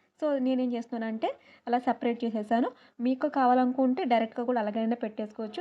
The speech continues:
కానీ నేను దాని నుంచి ఒక మంచి యూజ్‌ఫుల్ అయ్యే, ఆ, ఒక మంచి టిప్ అయితే చెప్పబోతున్నాను అనమాట.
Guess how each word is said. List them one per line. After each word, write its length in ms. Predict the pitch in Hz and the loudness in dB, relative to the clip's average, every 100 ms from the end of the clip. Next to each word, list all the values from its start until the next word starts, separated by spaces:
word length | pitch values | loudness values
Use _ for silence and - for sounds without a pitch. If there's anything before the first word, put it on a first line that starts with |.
| 392 | -4
కానీ 180 | 294 320 349 | -2 -2 2
నేను 180 | 277 339 508 - 247 | 2 2 -2 -6 -2
దాని 260 | 247 247 247 247 240 | 0 0 0 0 0
నుంచి 220 | 247 254 330 | 0 0 -2
ఒక 120 | - 247 240 | -4 -4 -4
మంచి 260 | 233 254 415 - - _ 254 | -4 -4 -8 -10 -20 _ -2
యూజ్‌ఫుల్ 380 | 262 - 269 240 | -2 -2 -2 0
అయ్యే, 200 | 233 277 - - 240 | 0 -2 -4 -8 -6
ఆ, 20 | 226 220 220 | -4 -4 -4
ఒక 100 | 226 226 | -2 -2
మంచి 220 | 226 254 | -2 -6
టిప్ 180 | 240 233 | -10 -8
అయితే 140 | 220 233 | -8 -4
చెప్పబోతున్నాను 640 | 220 220 202 214 214 208 208 | -4 -4 -4 -4 -2 -4 -4
అనమాట. 260 | 202 202 | -4 -4